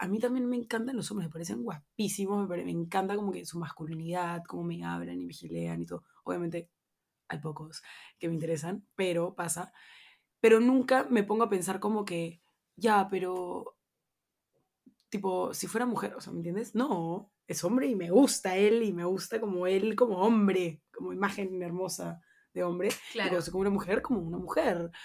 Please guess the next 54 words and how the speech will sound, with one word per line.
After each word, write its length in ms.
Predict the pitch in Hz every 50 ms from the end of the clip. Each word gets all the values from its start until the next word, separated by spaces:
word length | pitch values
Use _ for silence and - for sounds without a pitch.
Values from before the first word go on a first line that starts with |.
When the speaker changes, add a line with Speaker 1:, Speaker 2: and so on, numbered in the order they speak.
| - -
Speaker 1:
O 60 | - 190
sea, 100 | 208 208
no 320 | 214 220 226 233 240 247
es 220 | 240 240 - -
como 260 | - - 254 247 226 202
que, 120 | 190 180
no 140 | 180 196 226
hay 100 | 233 240
comparación, 480 | - 285 254 - - 185 165 - - 208
no 100 | 214 214
comparo, 540 | 254 254 247 196 - 220 214 180 165 165 160
¿me 120 | 160 165
entiendes? 340 | 160 156 - - - - 277
Speaker 2:
Entiendo 120 | - - 339
a 100 | 339 339
lo 60 | 320
que 60 | -
te 60 | - 185
refieres, 420 | 190 - - 180 156 156 151 160 - - - - - _ _
sí. 360 | - - 240 208 175 165 - _ _ _ _ _
O 100 | - 220
sea, 160 | 220 226 220
por 120 | 220 220
ejemplo, 560 | 208 208 - 254 247 214 262 269 262 269 269 - - _ _ _ _ _ -
este, 840 | - 202 196 196 196 - - - 202 196 190 190 190 185 185 170 -
a 100 | - 226
mí 120 | 240 254
me 80 | 269 285
atraen 240 | 285 285 277 285 285
los 160 | 240 202 202
hombres, 480 | 202 190 196 196 196 277 415 466 - -
y 300 | - 214 214 196 - - _ -
así 220 | 220 220 - 262
como 220 | - 302 294 269 214
tú 100 | 240 240
dices, 480 | 240 247 247 294 302 440 480 - - -
es 200 | 226 247 254 -
como, 380 | - 302 269 226 196 165 - - _ _ _
si 200 | - - - 254
este 220 | 262 294 - 359 330
me 80 | 294
atrae 320 | 247 202 240 247 262 277 269
y 120 | 254 240
este 200 | 247 247 - 254
no, 320 | 269 294 262 202 175 - -
es 140 | - 269 285
simplemente 440 | - 294 254 277 269 269 247 269 254
algo 260 | 240 247 247 254 262
que, 180 | 254 202 - -
que 120 | - 208
sientes 320 | 202 - 240 240 269 - -
y 40 | 208
punto. 300 | 202 262 220 - - - -
Speaker 1:
Exacto. 720 | - - - 196 196 - - 175 160 160 160 160 156 151